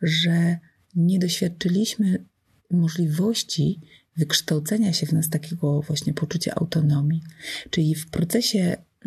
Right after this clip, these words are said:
mm, dorastania i wychowywania w naszym domu rodzinnym, szkole czy środowisku zostaliśmy po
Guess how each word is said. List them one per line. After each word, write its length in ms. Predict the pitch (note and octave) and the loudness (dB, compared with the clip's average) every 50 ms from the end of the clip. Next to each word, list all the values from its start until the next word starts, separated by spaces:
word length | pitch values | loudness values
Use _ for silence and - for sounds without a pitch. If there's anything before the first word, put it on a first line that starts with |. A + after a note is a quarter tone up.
| F#3+ F#3 - F3 | -14 -10 -4 0
mm, 480 | D#3 D3+ D3+ D3+ D3+ D3+ D3+ D3+ D3+ | 2 2 4 4 4 4 4 4 2
dorastania 920 | D3 E3+ F3 F#3+ F3 - - - D3+ D3 C#3+ C3+ C#3+ D3 D#3 E3 E3+ E3+ - - _ - _ _ _ _ - | 2 2 2 2 2 0 0 0 0 2 2 2 2 2 2 2 0 -2 -4 -14 _ -20 _ _ _ _ -2
i 240 | F#3+ E3+ D#3 D3+ | 0 2 2 2
wychowywania 1000 | D3 D3 F3+ F3 - G#3 F3+ E3 D#3+ D#3 C#3+ D3 C#3+ C3+ C3+ C3+ C#3 D#3+ E3+ E3+ - - - - - - - - - - _ - - - D3 | 2 0 -2 0 0 0 2 2 2 2 2 0 0 2 2 2 2 2 0 0 -4 -10 -20 -20 -20 -20 -20 -20 -20 -20 _ -8 -4 -4 0
w 80 | D#3+ | 2
naszym 280 | E3+ G3 - - - F3 | 2 0 0 0 0 0
domu 260 | E3 E3 E3 D#3+ D#3 | 2 2 2 2 2
rodzinnym, 720 | D#3 D3+ D3 C#3+ - D3 C#3 C#3+ C3+ C#3 C#3+ D#3 D#3+ - - | 2 0 0 0 0 0 2 2 2 2 2 2 0 -2 -4
szkole 480 | - - - - - D3+ D3 D3+ E3+ E3+ | -4 -4 -4 -2 0 0 2 2 0 0
czy 120 | E3+ - | 0 -2
środowisku 1000 | D#3 - - D#3+ D3+ D3+ D#3 C#3+ C#3 C3+ C3 - - - - - F#3 A#3+ C4 - - - - - - - - - - _ - | -2 0 0 0 0 0 0 0 0 -2 -2 -4 -6 -8 -4 -2 0 0 -2 -4 -12 -20 -20 -20 -20 -20 -20 -20 -20 _ -4
zostaliśmy 640 | - F3+ E3+ - - E3+ E3+ F#3+ G3 - - G#3 F3+ | -2 0 0 2 2 2 2 2 0 0 -2 -4 -2
po 160 | - F3 | -2 -2